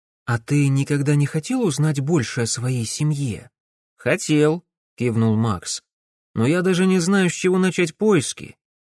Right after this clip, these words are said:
У меня было три семьи, и все они погибли. Я не знаю, откуда я родом, и понятия не имею, о каком долге говорила тётя Мэрион.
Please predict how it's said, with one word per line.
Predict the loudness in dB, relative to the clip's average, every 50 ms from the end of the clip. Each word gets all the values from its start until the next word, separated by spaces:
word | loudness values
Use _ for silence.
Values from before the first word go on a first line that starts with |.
| _ _
У | _ 0
меня | 0 2 2 2 2
было | 2 2 2 2
три | 2 2 0 0 0
семьи, | 0 0 0 0 2 0 0 0 2 2 2 2 0
и | -2
все | -4 -4 -2 0 2
они | 2 2 0 0
погибли. | 0 -2 -2 -2 0 0 0 0 0 -2 -6 -8 -10 -14 _ _ _ _ _ _ _ _
Я | 0 0 2
не | 2 2 0
знаю, | 0 0 0 0 2 2 2 0
откуда | -2 -2 -4 -2 0 0 2
я | 2 2 2
родом, | 2 0 0 2 2 2 2 2 0 -4 -6 -12 -16 _ -6
и | -6 -4
понятия | -2 -2 -2 0 0 0 0 -2 -2 -2 -2 -2
не | 0 0 0 2 2
имею, | 0 0 2 2 2 2 2 2 0 -2 -6 -16 -20 _ _
о | -4 -2
каком | 0 0 -2 0 0 0 0 0 2
долге | 4 4 4 4 2 2 0 0
говорила | 0 2 2 2 4 4 4 4 2 2
тётя | 2 0 -2 -2 0 0
Мэрион. | 0 2 2 2 0 0 -2 -8 -10 -14 -18